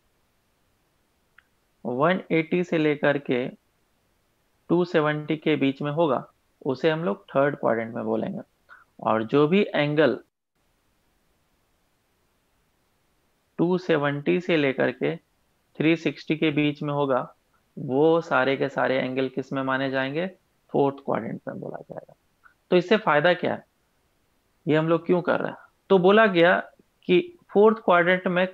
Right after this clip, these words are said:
cos पॉजिटिव होगा और बाकी सारे, बाकी सभी नेगेटिव होगा। cos पॉजिटिव हुआ तो sec भी पॉजिटिव है, basically कहने का मतलब ये है sec भी पॉजिटिव है,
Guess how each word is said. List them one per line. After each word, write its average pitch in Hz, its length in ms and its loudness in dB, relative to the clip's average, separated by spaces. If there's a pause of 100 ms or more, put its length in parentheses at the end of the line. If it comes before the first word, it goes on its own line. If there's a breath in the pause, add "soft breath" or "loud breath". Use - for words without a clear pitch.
(120)
cos 170 280 4 (180)
पॉजिटिव 147 560 2
होगा 175 380 0 (320 soft breath)
और 131 160 0
बाकी 156 480 2
सारे, 175 600 2 (120)
बाकी 147 380 2
सभी 180 520 0
नेगेटिव 131 480 0
होगा। 110 240 -4 (380 soft breath)
cos 147 360 4
पॉजिटिव 196 440 2
हुआ 202 180 4
तो 208 140 0
sec 160 280 0
भी 165 100 0
पॉजिटिव 117 540 0
है, 120 80 2
basically 127 420 -2
कहने 127 220 -4
का 127 120 -2
मतलब 120 380 -4
ये 120 200 -4
है - 120 -10 (1080)
sec 123 220 -2
भी 160 160 -2
पॉजिटिव 123 580 -4
है, - 100 -14